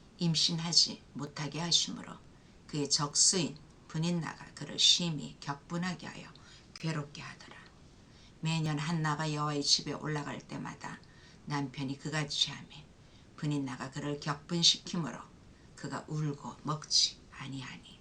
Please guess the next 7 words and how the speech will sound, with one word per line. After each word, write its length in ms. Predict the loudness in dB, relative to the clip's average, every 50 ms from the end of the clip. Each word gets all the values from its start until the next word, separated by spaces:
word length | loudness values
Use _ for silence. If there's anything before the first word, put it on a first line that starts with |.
| -20 -20 -20 -20 -20 -20 -20 -20 -20 -8
그의 160 | -4 -2 0 0
남편 400 | 2 0 0 0 0 0 0 2
엘가나가 680 | 0 0 2 4 4 2 2 0 -4 -6 -10 -12 -12 -14 -18 -18
그에게 320 | -12 -10 -8 -8 -8 -10
이르되, 480 | -12 -12 -12 -14 -14 -14 -12 -14 -14 -14 -18 -20 -20 -20 -18 -8
"한나여, 580 | -4 0 0 0 0 0 -4 -6 -8 -10 -8 -4
어찌하여 720 | -4 -4 0 2 2 2 4 2 0 0 -2 -2 -6 -8